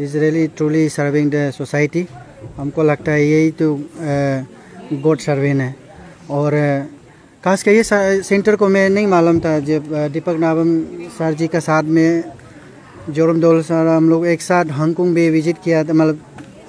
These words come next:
टूर ट्रिप में एक साथ गया, फिर भी उन दीपक सर जी ने कभी नहीं बताया ये सेंटर ऐसे है बोल के। लेकिन जो आप लोग का जो मीडिया थ्रोस है, अ, और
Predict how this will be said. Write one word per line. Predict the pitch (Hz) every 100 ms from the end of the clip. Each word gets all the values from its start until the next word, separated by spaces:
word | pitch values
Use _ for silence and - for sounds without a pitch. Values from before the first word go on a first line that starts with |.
| -
टूर | 170 170
ट्रिप | 160 170 175
में | 175
एक | 165
साथ | 185
गया, | 165 160 160
फिर | 160 196
भी | 196
उन | 190 196 - - 175
दीपक | 170 196
सर | 190 180
जी | 190
ने | 185
कभी | 190 202
नहीं | 208
बताया | 170 170 165
ये | 165 165
सेंटर | 170 165 165
ऐसे | 165 170
है | 165
बोल | 147
के। | 131 139 - - - - - -
लेकिन | 165 170 202 196
जो | 190
आप | 185 180
लोग | 190 190
का |
जो | 180 180
मीडिया | 175 165 180 190 175 151 - - - - - 160
थ्रोस | - 170 170 180 175
है, | 160 185 - - - - 170
अ, | 165 160 160 156 - - 165 - - - - - - -
और | 175